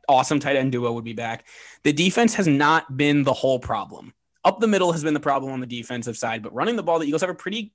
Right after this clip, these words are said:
pretty good rush defense. Not the best, but, you know, got, got some big guys inside. It's not absurd to think that this Eagles team could even win a playoff game because they're the team with the most experience in that division at this point. But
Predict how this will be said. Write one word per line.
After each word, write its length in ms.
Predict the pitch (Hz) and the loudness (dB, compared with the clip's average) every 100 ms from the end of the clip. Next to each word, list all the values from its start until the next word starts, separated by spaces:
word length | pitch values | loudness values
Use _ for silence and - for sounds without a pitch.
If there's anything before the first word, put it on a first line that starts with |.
| - | -8
pretty 240 | 427 392 | -2 2
good 180 | 196 151 | 4 2
rush 240 | 139 117 - | 2 -6 -8
defense. 300 | 123 151 - | -10 -6 -2
Not 140 | 294 | 0
the 60 | 226 | 0
best, 280 | 120 127 | -2 -6
but, 80 | 147 | -6
you 60 | 147 | -6
know, 80 | 175 | -2
got, 160 | 208 | -2
got 120 | 214 | -2
some 120 | 208 202 | -2 -2
big 140 | 175 | 0
guys 180 | 160 151 | 0 0
inside. 480 | 143 139 117 110 - _ _ _ _ _ _ - | -4 -6 -8 -10 -16 _ _ _ _ _ _ -14
It's 180 | 165 170 | -10 -4
not 340 | 208 220 214 _ _ _ _ - | -2 -2 -4 _ _ _ _ -4
absurd 720 | 214 202 - 202 196 175 170 | -4 -4 -4 0 2 2 -2
to 80 | 170 | -4
think 240 | 175 160 | 0 0
that 120 | 156 | -2
this 200 | 156 151 - | -2 -2 0
Eagles 280 | 156 160 143 | 2 2 2
team 200 | 160 151 | 0 0
could 200 | - 160 | 2 0
even 340 | 147 156 151 131 | 0 0 0 0
win 160 | 139 | -2
a 60 | 131 | -4
playoff 520 | - 139 156 170 - | -2 0 0 0 -2
game 240 | 180 185 | -4 -2
because 400 | 175 151 147 131 - _ _ _ _ | -4 -4 -4 -6 -14 _ _ _ _
they're 160 | 185 156 | -4 -2
the 60 | |
team 120 | 151 | 0
with 80 | 151 | -2
the 60 | 135 | -2
most 160 | 135 | -4
experience 500 | 147 - 139 143 143 | -6 -6 -2 0 0
in 80 | 151 | -2
that 120 | 147 | -2
division 300 | 147 143 147 | -2 -4 -4
at 60 | 135 | -6
this 140 | 131 | -10
point. 300 | - 143 135 - | -10 -8 -8 -8
But 240 | 127 120 | -8 -8